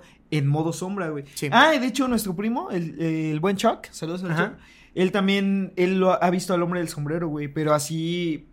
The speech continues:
Speaker 1: presencialmente, güey.
Speaker 2: Y fíjate que, por ejemplo, Marijó tiene un primo que ha visto al charro negro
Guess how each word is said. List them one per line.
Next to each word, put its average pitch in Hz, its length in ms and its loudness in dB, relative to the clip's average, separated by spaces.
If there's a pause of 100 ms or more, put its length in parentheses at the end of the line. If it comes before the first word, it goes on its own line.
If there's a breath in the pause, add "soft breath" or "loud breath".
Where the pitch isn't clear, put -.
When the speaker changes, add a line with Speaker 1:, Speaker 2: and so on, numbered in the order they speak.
(100)
Speaker 1:
presencialmente, 151 880 -8
güey. 135 180 -8
Speaker 2:
Y 185 60 2
fíjate 220 480 0
que, 170 460 -2
por 165 100 2
ejemplo, 180 500 0 (120)
Marijó 165 480 -2
tiene 180 260 0
un 175 320 -2
primo 185 500 0 (920 soft breath)
que 147 320 0
ha 151 120 4
visto 165 360 -2
al 143 220 0
charro 156 340 -2
negro 190 420 -4